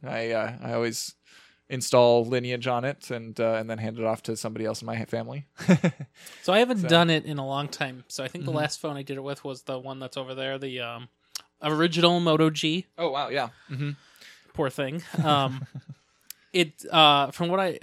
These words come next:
Speaker 2: from what I remember, actually, yeah, I think that's it. So I, I, I know it's really good and it's polished just how, um, C M used to be.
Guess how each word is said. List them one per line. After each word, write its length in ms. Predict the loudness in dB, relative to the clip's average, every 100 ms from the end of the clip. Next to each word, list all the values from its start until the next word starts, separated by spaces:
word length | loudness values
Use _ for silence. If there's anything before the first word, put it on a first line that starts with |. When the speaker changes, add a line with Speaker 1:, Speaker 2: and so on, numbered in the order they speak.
| -12
Speaker 2:
from 160 | -4
what 80 | 0
I 60 | 0
remember, 340 | 0 -4 -4
actually, 560 | -2 -4 -2 -6 -6 -8 _ _ _ _ 0
yeah, 160 | 2 2
I 40 |
think 120 | 0 -2
that's 160 | -2
it. 140 | -6 -8
So 180 | -2 0
I, 220 | 2 -2 -6 _ _ -16
I, 140 | -14 -8 -4
I 60 |
know 160 | 2 2
it's 140 | 2
really 180 | 2 2
good 260 | 4 2 2
and 80 | -4
it's 180 | -8
polished 480 | -2 0 2 2 0
just 240 | -4 -4 0
how, 440 | 2 2 2 0
um, 420 | -2 -6 -10 -14 _ _ _ _
C 140 | -8 -6
M 120 | -4
used 140 | -4 -4
to 40 |
be. 280 | -2 -4